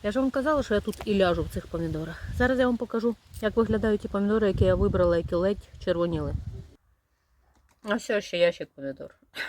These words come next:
<laughs> Коротше, це вони ледь-ледь червоніли.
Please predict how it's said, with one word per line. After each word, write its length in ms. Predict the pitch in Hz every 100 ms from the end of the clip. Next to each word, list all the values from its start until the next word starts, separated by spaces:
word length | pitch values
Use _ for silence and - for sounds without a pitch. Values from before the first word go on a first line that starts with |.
| -
<laughs> 1600 | 254 - 214 _ - - - - - - - - - _ _ _
Коротше, 340 | 240 254 226
це 120 | 220 220
вони 300 | 233 240 -
ледь-ледь 1080 | 190 185 247 349 370 - - 196 165 139 _ _
червоніли. 640 | - 160 156 156 151 156